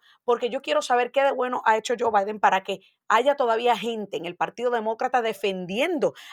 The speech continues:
a una persona sin escrúpulos, a una persona que se, que hemos descubierto una cantidad de escándalos asociados a su familia, a una persona que a, a plena vista se le ve su declive cognitivo, a una persona que ha destruido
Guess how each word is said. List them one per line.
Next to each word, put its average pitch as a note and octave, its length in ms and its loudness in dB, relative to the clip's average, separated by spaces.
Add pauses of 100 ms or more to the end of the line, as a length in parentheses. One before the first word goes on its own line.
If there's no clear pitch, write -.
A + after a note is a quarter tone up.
a - 100 2
una A#3+ 220 0
persona G3+ 420 -2 (180)
sin C#4 260 -4
escrúpulos, C4+ 640 0
a F3+ 80 0
una B3+ 200 0
persona G#3+ 380 -2 (260)
que G3+ 100 -2
se, G3 320 0
que G#3 120 0
hemos A#3+ 200 0
descubierto G#3+ 540 0
una C#4 200 0
cantidad G3+ 640 2
de A#3 160 4
escándalos B3 580 2
asociados G#3 480 2
a G#3 80 2
su A3+ 120 -8
familia, G3 440 0 (280)
a G#3+ 100 4
una D4 240 0
persona B3 360 -2
que A3 180 -6 (1080)
a, A#3+ 240 8
a G#3 300 2
plena D#4+ 420 4
vista C#4+ 460 -2
se - 200 -2
le F#3 140 0
ve A3 140 -2
su B3 180 -8
declive C4 560 0
cognitivo, G#3+ 840 -2 (440)
a - 80 2
una D#4+ 240 0
persona C#4+ 400 0
que A#3+ 100 0
ha A#3+ 100 6
destruido B3+ 880 0